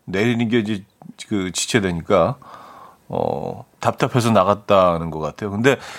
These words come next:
비행기 타면은, 어, 그 비상구를 알려주잖아요. 그래서 이제 비상구를 그 앞부분에 있는데 알아뒀다가 열고 나갔나 봐요. 그게 진짜 열리긴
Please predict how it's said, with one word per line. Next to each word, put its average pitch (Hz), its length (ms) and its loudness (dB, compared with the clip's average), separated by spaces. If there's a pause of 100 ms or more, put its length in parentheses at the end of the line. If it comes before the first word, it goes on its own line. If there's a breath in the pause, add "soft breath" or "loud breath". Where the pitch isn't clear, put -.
(160 loud breath)
비행기 160 260 2
타면은, 151 760 2 (180)
어, 107 580 0 (1040)
그 - 100 -10
비상구를 165 680 4
알려주잖아요. 117 1400 2 (140)
그래서 92 220 -8
이제 92 140 -8
비상구를 95 640 -4 (840 loud breath)
그 95 440 4 (840)
앞부분에 98 1120 2
있는데 92 580 -2 (600)
알아뒀다가 110 680 2
열고 104 260 2
나갔나 101 360 0
봐요. 80 120 -6
그게 117 160 -8
진짜 - 280 0
열리긴 135 420 4